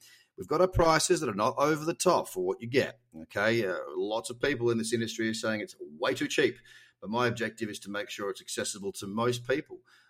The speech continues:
Uh, and that's why we've got the prices where they are. Guys, you have a fantastic day. Get across to trader cobb dot com. If you don't have much money, there is a free course there as well.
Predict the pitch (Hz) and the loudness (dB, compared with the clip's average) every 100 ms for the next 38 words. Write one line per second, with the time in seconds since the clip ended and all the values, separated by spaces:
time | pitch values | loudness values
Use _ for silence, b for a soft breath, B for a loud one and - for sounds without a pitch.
0 | - 90 90 90 95 101 98 - 101 92 | -12 -6 -2 -2 -4 -6 -6 -4 -2 -2
1 | 98 - - 90 78 87 - _ 85 80 | -4 -12 -8 -8 -6 -8 -10 _ -8 -6
2 | 76 69 64 _ - B B 143 147 147 | -6 -8 -10 _ -20 B B 4 6 6
3 | 151 131 143 135 123 135 127 135 123 120 | 4 4 2 2 2 0 0 0 -2 4
4 | 123 123 131 127 131 123 120 - 139 135 | 6 6 4 2 2 0 -4 2 2 2
5 | - 123 110 123 120 - 120 127 123 117 | 2 2 2 2 0 4 4 4 0 2
6 | 127 131 143 156 - 139 131 143 92 92 | 2 2 0 -2 0 0 0 0 0 0
7 | 113 113 147 147 147 143 - 139 151 127 | -2 -2 -2 -2 -4 -4 -4 -2 -2 0
8 | 123 123 147 | 4 4 4